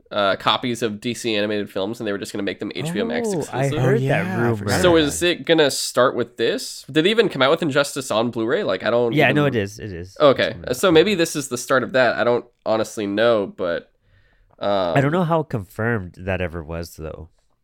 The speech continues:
Speaker 2: I'm not too sure, like, on my knowledge. Like, if, if you have a source, by all means. Like, I, but I heard about it that once, and I've never heard about it since.
Speaker 1: It was pretty much every outlet saying
Speaker 2: Right,
Speaker 1: it. It was
Speaker 2: yeah.
Speaker 1: like, they're all reiterating it. Like, one person
Speaker 2: Oh.
Speaker 1: had it out, and then they all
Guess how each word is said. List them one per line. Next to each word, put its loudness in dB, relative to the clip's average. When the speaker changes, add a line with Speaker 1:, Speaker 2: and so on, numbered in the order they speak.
Speaker 2:
I'm 2
not 0
too -8
sure, -6
like, -6
on -8
my -4
knowledge. -12
Like, -12
if, -16
if -10
you 0
have 0
a -4
source, -6
by -8
all -8
means. -12
Like, -14
I, -8
but -8
I -2
heard -2
about -2
it -14
that -10
once, -8
and -6
I've -8
never -8
heard -12
about -12
it -20
since. -20
Speaker 1:
It 2
was 2
pretty -2
much 2
every 4
outlet 0
saying -4
Speaker 2:
Right, 6
Speaker 1:
it. -6
It 0
was 0
Speaker 2:
yeah. 6
Speaker 1:
like, 2
they're 8
all 8
reiterating 0
it. -4
Like, 2
one 4
person -2
Speaker 2:
Oh. -16
Speaker 1:
had 0
it -2
out, 2
and -2
then -2
they 2
all 2